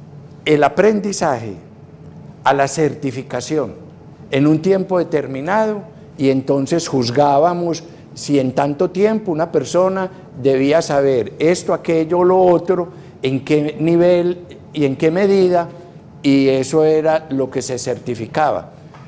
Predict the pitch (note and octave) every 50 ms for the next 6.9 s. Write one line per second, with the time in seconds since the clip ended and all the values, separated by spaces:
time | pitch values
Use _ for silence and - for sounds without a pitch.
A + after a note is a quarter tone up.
0 | - - - A#2 A#2+ A#2 C#3+ D3 E3 E3+ D#3 D3 C#3+ C3+ C3 C3+ C3+ C#3 D3 D#3+
1 | D#3+ D#3 D#3 D3 C3+ C#3 - - - - - - - A2+ B2 C3 C3 C3 C3+ -
2 | - E3 D#3 E3 - E3 D#3 D3+ D3+ D3+ - C3+ A#2+ A#2+ A#2+ A#2 B2 C3 - C#3
3 | C#3+ - C3+ A#2+ A#2+ A2+ A#2 C#3 D#3 D#3 E3 D#3+ - - A#2+ A#2 A2+ A2+ A#2 A2
4 | G#2 G2+ G2 - - G#2+ G2+ G#2+ A#2 A#2+ A#2+ - - - - - - - - -
5 | - - - - - - - - - - C#3+ C#3+ D3 E3 F#3 G3 G3 G3+ G#3+ G#3+
6 | A3 - - - - D#3 C#3+ C#3+ C#3+ C#3 C#3+ D3 D3+ D#3+ F3 - -